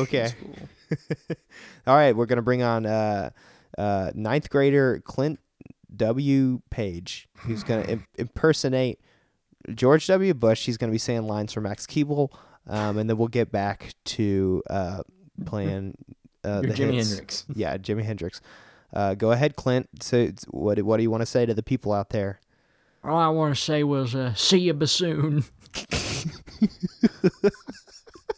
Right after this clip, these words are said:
Speaker 2: Oh, God.
Speaker 1: Why, why were you on the radio for this?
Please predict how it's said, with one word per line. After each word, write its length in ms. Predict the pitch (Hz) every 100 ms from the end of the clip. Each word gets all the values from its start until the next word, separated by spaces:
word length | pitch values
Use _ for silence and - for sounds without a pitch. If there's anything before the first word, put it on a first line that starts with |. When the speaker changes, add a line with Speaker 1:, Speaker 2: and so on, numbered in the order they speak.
| _ - _ _ _ _ _ _ _ _ _ 165
Speaker 2:
Oh, 340 | 196 156 104 -
God. 100 | - - - -
Speaker 1:
Why, 380 | - 143 - -
why 300 | 139 147 190
were 160 | 269 277
you 200 | 247 233
on 100 | 226
the 80 |
radio 460 | 123 110 127 254 302
for 160 | 294 339
this? 380 | 392 381 -